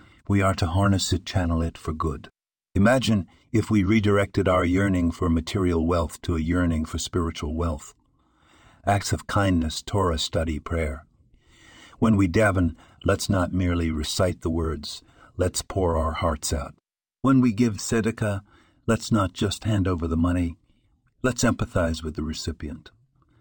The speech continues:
So, dear friends, in the week ahead, let's try to channel our animal soul, to use our worldly desires for a higher purpose.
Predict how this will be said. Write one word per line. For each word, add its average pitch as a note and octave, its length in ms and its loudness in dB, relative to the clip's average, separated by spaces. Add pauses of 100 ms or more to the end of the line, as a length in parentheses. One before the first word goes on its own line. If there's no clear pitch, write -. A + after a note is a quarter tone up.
(260)
So, C#3 220 0
dear A#2+ 180 2
friends, F#2+ 560 -2 (180)
in G2+ 100 0
the G2 80 2
week F#2 240 0
ahead, D#2 420 -6 (720)
let's A#2+ 220 0
try A2+ 200 0
to F2+ 140 0
channel G2+ 500 0
our - 220 -4
animal E2 360 -2
soul, D2+ 460 -8 (640)
to - 100 -2
use G#2+ 300 4
our F#2+ 180 -2
worldly F#2 540 2
desires E2 720 -2
for - 160 -8
a D#2+ 80 -4
higher F2 360 -2
purpose. - 680 -10